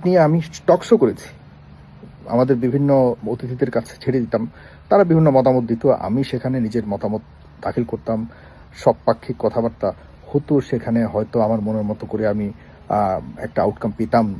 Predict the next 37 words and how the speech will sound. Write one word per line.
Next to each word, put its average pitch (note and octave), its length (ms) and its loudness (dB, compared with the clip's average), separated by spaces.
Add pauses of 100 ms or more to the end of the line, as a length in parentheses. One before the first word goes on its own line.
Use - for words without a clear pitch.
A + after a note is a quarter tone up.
পেতাম G#2+ 260 -6
না, G2+ 220 -4 (140)
হ্যাঁ, G#3 280 -2
এই F#3+ 100 6
ধরনের A3+ 280 6
আলোচনা E3+ 340 4
সবসময় E3+ 340 -2
প্রতিনিয়ত D#3 520 4
করেছি, E3 340 4
প্রতিদিন C#3+ 480 2
করেছি। A2+ 360 -2 (1000)
কিন্তু C3+ 220 -6
ইদানিংকালে E3 580 6 (1000)
আমি C3 140 2
আপনাদের C#3+ 260 2
কাছে C3 180 0
একটা A2+ 180 -6
বিষয় G#2+ 360 0 (460)
জানাচ্ছি। G2+ 680 -4
আমি C3+ 180 -6
কখনোই, E3+ 400 2 (480)
কেমন G#3 180 6
জানি F3 360 6
গত D#3 180 4
কয়েকদিন F3+ 360 6
আগেই F3+ 280 6
জেনেছি C#3+ 320 2
বিষয়টা, A2+ 320 -4
কিন্তু D#3+ 220 -6 (140)
আমি F3+ 340 0
পাত্তাই E3 360 4
দেইনি। F#2 300 -2 (300)
আমার F3+ 80 -2
কাছে F#3+ 160 0
মনে F3 100 4
হচ্ছে, E3+ 180 0
"ধুর, F#3 180 -6